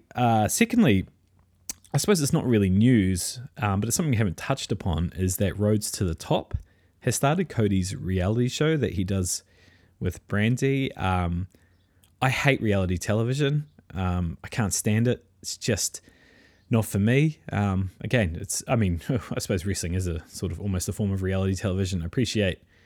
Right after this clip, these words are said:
it's a popular format for lots of other people.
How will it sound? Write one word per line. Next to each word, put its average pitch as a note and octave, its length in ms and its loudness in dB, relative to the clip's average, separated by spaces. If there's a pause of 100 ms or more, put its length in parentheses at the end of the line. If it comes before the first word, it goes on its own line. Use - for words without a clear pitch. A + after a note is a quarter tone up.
(440)
it's - 280 -4
a G2+ 160 -2
popular F#2+ 380 -4
format G#2 460 -2
for - 100 -8
lots F#2 160 -2
of - 80 -6
other F#2+ 140 -2
people. F#2+ 440 0